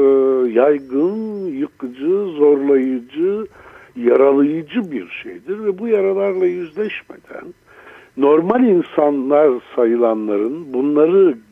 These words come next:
görmemeleriyle, e, oluşan hayat çok fazla, e, çok fazla adaletsizlik, çok fazla kir içeriyor. Ben bu yazıda yazmıştım. Yani bütün bunların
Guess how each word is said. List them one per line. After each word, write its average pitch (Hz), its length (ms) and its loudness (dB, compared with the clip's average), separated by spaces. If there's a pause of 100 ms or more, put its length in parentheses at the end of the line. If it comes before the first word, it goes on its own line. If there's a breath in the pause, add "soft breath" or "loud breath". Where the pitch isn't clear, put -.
görmemeleriyle, 123 1200 0 (840 loud breath)
e, 143 40 2 (420)
oluşan 127 520 0
hayat 147 420 -4 (340)
çok 160 220 0 (400)
fazla, 110 720 0 (460)
e, 120 80 -4 (680)
çok - 240 -6
fazla 90 360 -8
adaletsizlik, 92 840 -8 (540 soft breath)
çok - 200 -10
fazla 139 360 0
kir 147 460 -6 (100)
içeriyor. 80 600 -12 (460)
Ben 123 280 -6 (520 loud breath)
bu 139 80 2
yazıda 127 600 2
yazmıştım. 160 720 -2
Yani 107 340 -2
bütün 151 320 -10
bunların 143 440 -2